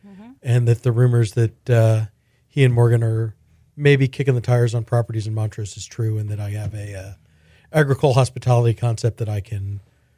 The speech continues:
Speaker 2: at least in theory, walk to. That does it for this week's episode. Let me just thank my co-hosts, Shanna Jones and Felice Sloan from Urban Swank.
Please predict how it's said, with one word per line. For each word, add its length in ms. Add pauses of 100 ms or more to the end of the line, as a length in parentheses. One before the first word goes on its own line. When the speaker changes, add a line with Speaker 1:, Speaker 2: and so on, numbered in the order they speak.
(500)
Speaker 2:
at 120
least 260
in 80
theory, 320
walk 300
to. 180 (1900)
That 480
does 220
it 180
for 680
this 260
week's 240 (140)
episode. 720 (720)
Let 120
me 140
just 340
thank 380
my 200
co-hosts, 580
Shanna 400
Jones 380
and 100
Felice 300
Sloan 320
from 180
Urban 240
Swank. 520